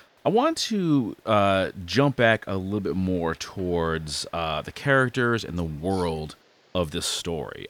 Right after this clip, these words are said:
Now, uh, Gage is a, uh, is what's referred to as a voyant. He is able to see death, and I like the story where, like, Death has only encountered two other people who, uh, who can do this. Death approaches them both, says,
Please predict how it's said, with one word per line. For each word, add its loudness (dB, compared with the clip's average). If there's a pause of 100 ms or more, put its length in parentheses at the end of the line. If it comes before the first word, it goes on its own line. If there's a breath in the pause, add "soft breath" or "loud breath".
(440)
Now, 8
uh, 6
Gage -2
is 2
a, -2
uh, -4
is -4
what's -8
referred -4
to -6
as -4
a -6
voyant. -2
He -8
is -2
able -2
to -4
see 0
death, -6
and -4 (380 loud breath)
I 6
like 4
the 0
story 2
where, 4
like, -2
Death 2
has -4
only 0
encountered -6
two 0
other 2
people 0
who, -4 (160)
uh, -2
who -4
can -6
do -2
this. -8 (560 soft breath)
Death 0
approaches -4
them 0
both, 4
says, 0